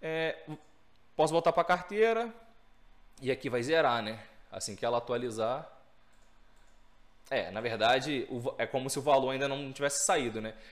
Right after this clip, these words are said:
Mas, beleza, eu vou deixar aqui, assim que voltar, eu vou ver aqui, ó, a hora, agora são dezessete e quarenta e um. Eu vou ver quanto tempo vai levar pra chegar aqui na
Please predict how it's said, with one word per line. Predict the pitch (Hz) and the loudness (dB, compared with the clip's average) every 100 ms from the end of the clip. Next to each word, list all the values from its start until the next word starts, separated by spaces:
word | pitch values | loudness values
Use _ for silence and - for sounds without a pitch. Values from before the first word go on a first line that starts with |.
| - | -6
Mas, | 165 196 - | -4 -2 -6
beleza, | - 180 180 113 101 | 2 4 4 2 2
eu | 104 | -2
vou | 131 | -2
deixar | 165 156 - 143 | -2 -2 2 4
aqui, | 131 - 156 | 4 0 -2
assim | 151 - | -2 -2
que | 170 175 | -4 -4
voltar, | 170 160 - 160 156 175 - - - - | 0 0 0 2 4 2 -6 -18 -20 -10
eu | 127 | 0
vou | 151 | 0
ver | 151 | 2
aqui, | 151 | 2
ó, | 135 110 | 4 4
a | - 123 | 4 6
hora, | 139 160 - - | 6 6 2 0
agora | 127 127 156 | 0 4 2
são | 160 - 147 135 123 - | 2 0 0 -2 -6 -12
dezessete | 127 170 190 165 170 - | -8 0 4 4 2 -2
e | |
quarenta | - 185 185 190 | 2 2 2 0
e | |
um. | 127 95 117 | -2 -4 -4
Eu | |
vou | 135 | -4
ver | 143 165 | -2 -6
quanto | - 226 220 | -2 -4 -4
tempo | 202 190 | -6 -6
vai | 185 | -4
levar | 180 151 160 | -2 2 2
pra | 165 170 | 0 -4
chegar | - 135 147 151 | -2 0 2 2
aqui | 131 127 - 160 | 0 -4 -4 -6
na | 156 143 160 185 | -4 0 0 0